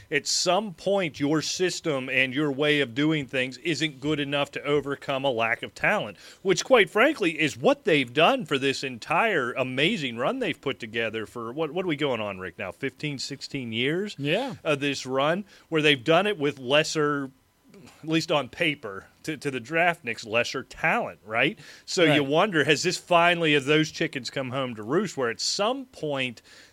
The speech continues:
Speaker 1: the talent has to be up to the scheme,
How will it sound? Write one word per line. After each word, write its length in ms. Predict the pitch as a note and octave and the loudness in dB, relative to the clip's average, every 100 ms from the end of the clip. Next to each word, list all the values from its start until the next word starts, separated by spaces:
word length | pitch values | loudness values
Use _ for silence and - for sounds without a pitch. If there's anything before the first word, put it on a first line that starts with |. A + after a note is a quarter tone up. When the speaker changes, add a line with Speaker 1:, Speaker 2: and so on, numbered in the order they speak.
| _ F3+ | _ -6
Speaker 1:
the 140 | C#3 | -6
talent 500 | - E3+ E3+ D#3+ B2+ | -2 0 0 -2 0
has 300 | D3+ C#3+ - | 2 2 0
to 80 | C#3 | -2
be 180 | C3 - | -4 0
up 320 | D#3 D#3+ - | 0 0 -2
to 220 | - E3 | -6 -6
the 120 | B2 | -4
scheme, 460 | A#2 - C#3+ A2 | -6 -4 -4 -4